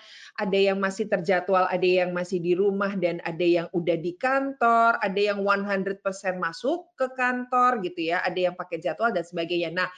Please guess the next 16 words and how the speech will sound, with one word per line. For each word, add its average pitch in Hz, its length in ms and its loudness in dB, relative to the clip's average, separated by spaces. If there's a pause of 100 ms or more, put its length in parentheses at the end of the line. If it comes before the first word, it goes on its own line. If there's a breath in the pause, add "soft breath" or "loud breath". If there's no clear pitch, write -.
(300 loud breath)
challenge-nya 269 560 2
di 233 160 0
new 240 160 0
normal 254 480 2
dengan 196 240 0
protokol 233 640 -6
kesehatan 220 640 -4
yang 220 160 -4
luar 339 320 0
biasa, 233 480 -2 (400 soft breath)
apa 294 400 -6
ya 165 240 -2 (160)
Bapak 220 320 0
Ibu 160 240 -2
punya? 143 320 -10 (240)
Silakan. 190 1200 0